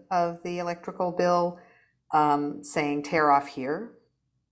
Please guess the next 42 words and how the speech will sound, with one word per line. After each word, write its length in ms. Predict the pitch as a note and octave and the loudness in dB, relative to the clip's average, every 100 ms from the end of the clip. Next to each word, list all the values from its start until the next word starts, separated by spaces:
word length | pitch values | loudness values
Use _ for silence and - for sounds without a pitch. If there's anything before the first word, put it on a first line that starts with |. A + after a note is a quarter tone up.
| _ | _
so 260 | - - D#3 | -6 -2 0
that 180 | D3 D3 | 0 -2
you 100 | D3+ | -6
can 260 | E3 E3 | -2 -2
remove 400 | D#3 D#3 D3+ D3 | 0 0 2 2
the 80 | D3 | 2
payment 420 | D3 C#3 C3+ D#3 | 0 -2 -4 -6
slip. 280 | - D#3+ D#3+ | -2 -2 0
And 100 | D3 | -2
if 160 | C#3+ C#3+ | -2 -2
you 100 | D3+ | 2
want 300 | D3 C#3+ C#3+ | 4 4 2
to 100 | - | -8
pay, 600 | - C#3 C3 C#3+ D3+ D3+ - _ _ _ _ | -6 -6 -2 -2 -2 -4 -16 _ _ _ _
uh, 360 | D3 C#3+ D3 D3 - - | 0 0 0 -4 -10 -6
this 160 | D#3+ D#3+ | -4 0
bill 400 | D3+ C#3 G3+ A#3 | 2 4 4 2
for 200 | - F3 | -2 -6
the 80 | |
characters, 840 | D#3+ D3+ D3+ E3 A3 A#3+ B3 - - _ _ _ _ _ _ D3 | -6 -4 -4 -2 0 0 -2 -8 -14 _ _ _ _ _ _ 0
uh, 200 | D3 C#3+ | 4 4
there's 260 | D#3 D#3+ | 4 2
an 80 | D#3+ | 0
address 460 | C#3+ C3+ D3 - F#3 | -4 -4 -4 -4 -12
you 80 | |
can 200 | D#3+ E3 | -10 -8
mail 220 | D3 C#3 E3+ | -4 -2 -2
it 140 | - | -2
to. 260 | - G3 G3+ | -2 -2 0
And 140 | D#3 | 0
in 120 | D#3 | -2
fact, 300 | D3 D3+ D3 | 2 2 4
that's 220 | D3+ C#3+ D#3 | 0 0 -2
a, 140 | C#3 - | -6 -4
that's 180 | D#3 D#3 | -4 -2
a 40 | |
real 240 | D3+ D3+ D3 | 0 0 0
address. 560 | D3 C#3 F#3 - - - _ _ | -2 -2 -2 -4 -12 -14 _ _
So 200 | - - | -8 0
your 160 | D3+ D3+ | 2 2
payment 400 | D3+ D#3+ D3+ D3 | 0 -2 -2 -2
will 420 | D3+ D3 D#3 D#3 | 0 0 -2 -6